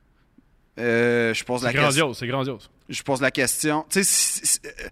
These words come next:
Speaker 1: se détacher de la couronne, là, ça serait une, un, un, un, un bordel parce qu'il faudrait rouvrir la Constitution. <laughs> Québec
Speaker 2: Rien de
Speaker 1: l'a
Speaker 2: moins.
Speaker 1: toujours pas signée.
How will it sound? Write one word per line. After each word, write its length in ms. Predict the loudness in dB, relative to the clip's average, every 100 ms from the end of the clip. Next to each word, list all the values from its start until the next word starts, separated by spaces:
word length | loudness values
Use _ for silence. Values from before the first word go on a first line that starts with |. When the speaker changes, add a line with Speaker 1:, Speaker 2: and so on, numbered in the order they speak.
| -18 -8
Speaker 1:
se 200 | 0 0
détacher 500 | 2 2 2 2 0
de 60 |
la 100 | 0
couronne, 400 | 0 -2 0 0
là, 80 | 0
ça 180 | -2 -4
serait 400 | -4 0 0 0 -6
une, 160 | -4
un, 160 | -4 -4 -6
un, 420 | -6 -4 -2 -2
un, 320 | -2 -2 -2 -6 _ -20 _ _
un 120 | -4
bordel 960 | -4 2 2 2 -4 0 0 0 -4 -8 _
parce 120 | -6
qu'il 80 | -6
faudrait 260 | -4 -2 -4
rouvrir 440 | -2 -2 0 -2
la 140 | 0 -2
Constitution. 1000 | -2 -4 -4 -2 0 0 0 0 0 -6 -14 -20
<laughs> 220 | _ _
Québec 160 | 0 2
Speaker 2:
Rien 80 |
de 60 | 2
Speaker 1:
l'a 60 | 0
Speaker 2:
moins. 40 |
Speaker 1:
toujours 240 | 0 0 0
pas 120 | 0
signée. 520 | 0 0 0 -2 -4